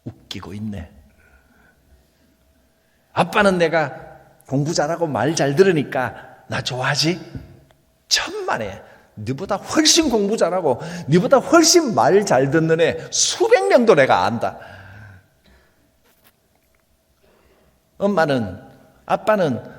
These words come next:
내가 이쁘고 잘생겼으니까 좋아하지? 웃기시네. 너보다 수백 배 이쁘고 잘생긴 애들은 텔레비전 안에 다 들어가 있더라.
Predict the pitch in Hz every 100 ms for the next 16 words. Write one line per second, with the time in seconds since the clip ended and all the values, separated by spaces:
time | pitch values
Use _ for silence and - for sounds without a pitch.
0 | - - 151 165 175 196 233 208 - 135
1 | 214 240 214 - 170 - - 131 135 135
2 | 117 143 180 - - _ _ _ _ _
3 | _ _ _ _ _ - 131 - 113 -
4 | 117 101 90 - - _ - _ _ _
5 | _ _ _ - _ _ _ - - -
6 | 120 147 202 233 196 - - 349 359 339
7 | - 233 180 262 311 240 190 139 131 226
8 | 202 151 139 123 117 104 - - - 196
9 | 202 226 240 190 120 120 180 165 139 -
10 | -